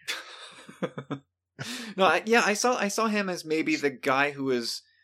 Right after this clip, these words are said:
we know stormtroopers are in this. We know that there's a, a Imperial remnant still sort of hanging on to some degree of power wherever these guys are in, in Star, the Star Wars galaxy. I thought maybe this character could be the guy sort of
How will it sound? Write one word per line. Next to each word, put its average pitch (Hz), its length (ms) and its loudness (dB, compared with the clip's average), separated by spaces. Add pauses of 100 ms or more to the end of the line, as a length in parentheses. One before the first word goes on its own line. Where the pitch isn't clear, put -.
(680)
we 180 140 0
know 185 80 6
stormtroopers 147 640 0
are 113 60 -2
in 110 80 -2
this. 104 180 -6
We 131 100 -4
know 135 200 2
that 123 280 0 (300)
there's 131 160 -6
a, 123 220 -2 (120)
a 110 100 -6 (100)
Imperial 131 480 -2
remnant 117 420 -2
still 127 480 0
sort 120 340 -4
of 110 140 -2
hanging 123 340 -2
on 120 160 0
to 123 100 -8
some 135 360 -4
degree 135 240 -2
of 127 140 -2
power 139 440 0 (720)
wherever 123 400 -2
these 123 280 -6
guys 120 280 0
are 117 300 -2
in, 110 220 -12
in 117 180 -12
Star, - 240 -8
the 113 100 -16
Star 120 200 0
Wars 127 160 0
galaxy. 139 480 -4 (680)
I - 80 -8
thought 196 220 0
maybe 180 560 -2
this 156 160 -4
character 147 720 0 (760)
could 147 200 -4
be 147 80 0
the 139 100 2
guy 123 360 0
sort 123 280 -2
of 110 220 -4